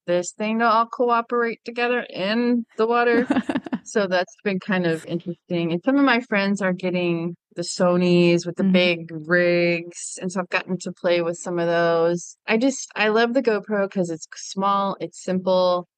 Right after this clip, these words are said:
Speaker 1: I do underwater photography too with students, and then getting them to relax and teaching people how to soften their body. And Amber actually helped me out a lot with that part too, 'cause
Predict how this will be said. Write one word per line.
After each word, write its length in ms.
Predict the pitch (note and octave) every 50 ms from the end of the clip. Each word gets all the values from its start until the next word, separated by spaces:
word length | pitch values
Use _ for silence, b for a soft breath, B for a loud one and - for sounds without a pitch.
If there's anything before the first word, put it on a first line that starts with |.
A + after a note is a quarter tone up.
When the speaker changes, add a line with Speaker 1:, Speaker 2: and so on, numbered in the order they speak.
| _
Speaker 1:
I 120 | - F#3+ A3
do 280 | A3 A#3 A#3+ A3+ G#3+
underwater 460 | - G3+ G3+ F#3+ F#3 F3+ E3+ E3+ F3 F3
photography 540 | - - F#3+ F3+ E3+ E3 E3+ E3+ E3+ D3+
too 340 | - - - A3+ G#3 G3+ G#3
with 180 | F#3+ E3+ F3 F3+ - _ _
students, 880 | _ - - - B3+ B3 A#3+ A#3+ A#3+ A#3 A3+ A3+ A3 - - - - - _ _
and 160 | F#3 G3+ G3+ G3
then 500 | G3 F#3+ F#3 F#3 F3+ F3+ F3+ F#3 F3+ _ _ _ _ _ _ _ _
getting 280 | - A#3 A3+ A3+ A3 G#3
them 180 | G#3 G3+ G3 G3 - -
to 100 | A3 G#3
relax 800 | G3 F#3 E3+ E3+ E3 E3+ F3+ F3+ - - - - - - - - -
and 120 | F#3 F3+
teaching 300 | - G3 F#3+ - F#3+ F#3
people 260 | F#3 F#3+ F3 E3+ E3
how 60 | D#3+
to 100 | D#3+ D#3
soften 400 | E3+ - - E3 E3 - F#3+ F3
their 140 | E3+ E3 E3
body. 440 | E3 D#3+ D#3 D#3+ D#3+ D#3+ D#3 D#3+ D3
And 160 | E3+ E3+ -
Amber 220 | G#3+ B3+ D4+ - F#3
actually 320 | D3 D#3+ E3 - - D3+ D#3
helped 160 | D#3 G2 D3+
me 80 | D#3 D3+
out 160 | C#3+ C#3 -
a 60 | -
lot 200 | C#3+ C#3+ B2+ -
with 140 | - D#3 - -
that 180 | D#3+ D#3 - - _
part 220 | E3 D3+ C#3+ - -
too, 320 | - F#3 E3+ D#3+ D3+ D3 C#3+ -
'cause 140 | E3+ F3